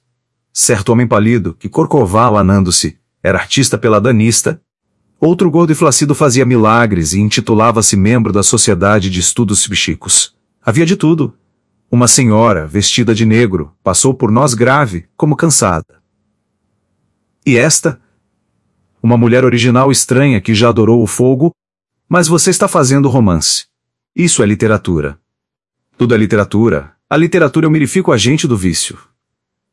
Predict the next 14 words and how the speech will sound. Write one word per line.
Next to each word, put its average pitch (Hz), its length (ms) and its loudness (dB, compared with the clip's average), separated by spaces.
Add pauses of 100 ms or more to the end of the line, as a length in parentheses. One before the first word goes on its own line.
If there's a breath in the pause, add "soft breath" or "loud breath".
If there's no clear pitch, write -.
(140)
Porque - 180 -4
estou 180 240 0
aqui. 90 380 -4 (220)
A - 60 -6
leitura, 87 560 -2
o 82 180 -2
Ismans, 98 760 -2
o 139 100 -8
Conego 110 400 2
Ego 104 140 0
Docro 117 320 -2
e 110 40 0
do 95 100 0
Loba, 92 380 0